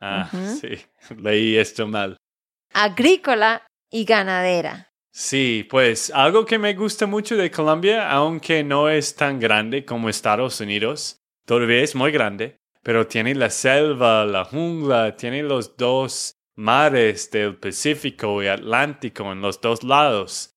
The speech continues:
Speaker 1: Tiene, como dije, la playa, tiene montañas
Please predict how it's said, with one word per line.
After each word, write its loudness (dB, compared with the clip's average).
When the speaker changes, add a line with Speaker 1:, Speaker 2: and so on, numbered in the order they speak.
Speaker 1:
Tiene, 2
como -10
dije, 0
la -6
playa, 2
tiene -4
montañas 0